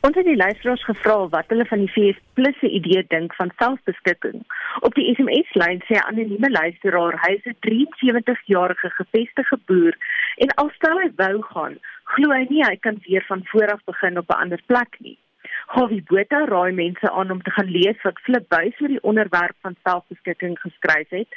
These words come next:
maar hy eindig met die woorde, "'n Hele volk kan tog nie immigreer nie, wat bly oor? Selfbeskikking."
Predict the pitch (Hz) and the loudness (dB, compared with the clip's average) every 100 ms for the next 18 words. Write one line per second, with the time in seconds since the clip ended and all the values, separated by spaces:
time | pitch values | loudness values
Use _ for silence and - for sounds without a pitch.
0 | - - - 262 294 - 311 370 349 339 | -14 -8 0 2 2 0 -2 -4 -2 -2
1 | 294 165 170 175 180 175 175 - - - | -2 0 0 2 0 -2 -4 -18 -8 -2
2 | 214 196 220 330 - 226 220 220 202 202 | 2 2 2 0 0 0 0 -4 0 -2
3 | - 262 226 208 - - 190 185 175 175 | 0 0 2 0 2 0 2 0 -2 -6
4 | 208 - _ - 190 185 175 175 196 226 | -6 -8 _ -2 -2 0 -2 0 2 2
5 | 269 262 _ _ - 214 175 170 - 165 | 0 -4 _ _ -6 -2 -2 -6 -16 -6
6 | 170 160 156 | -4 -4 -6